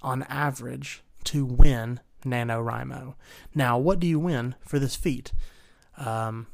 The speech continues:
well, you don't really win anything. I guess technically I got a certificate that I could put my name on,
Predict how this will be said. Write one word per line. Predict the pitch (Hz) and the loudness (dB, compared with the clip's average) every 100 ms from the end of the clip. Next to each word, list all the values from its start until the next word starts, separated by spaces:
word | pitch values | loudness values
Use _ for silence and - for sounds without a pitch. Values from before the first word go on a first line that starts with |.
| - - - - - 131 | -20 -20 -20 -20 -18 -4
well, | 117 143 165 - - - - - - | -2 0 -2 0 0 0 -2 -12 -4
you | 170 | -2
don't | 185 | 0
really | 185 185 | 2 2
win | 175 175 | 2 0
anything. | 180 151 - 107 113 - - - - - - | 0 -2 -6 -14 -14 -16 -20 -20 -20 -18 -8
I | 143 | -2
guess | 175 - | 0 0
technically | 160 185 160 180 180 | -4 -4 -4 -2 -2
I | 123 | -2
got | 127 - | -2 -2
a | 127 | -2
certificate | - - 127 160 190 - | -6 -8 -6 -4 -6 -6
that | 127 127 | -4 -4
I | |
could | 123 127 | -4 8
put | - | 10
my | 127 123 | 10 6
name | 117 123 | -4 -4
on, | 135 165 170 | -4 -4 -6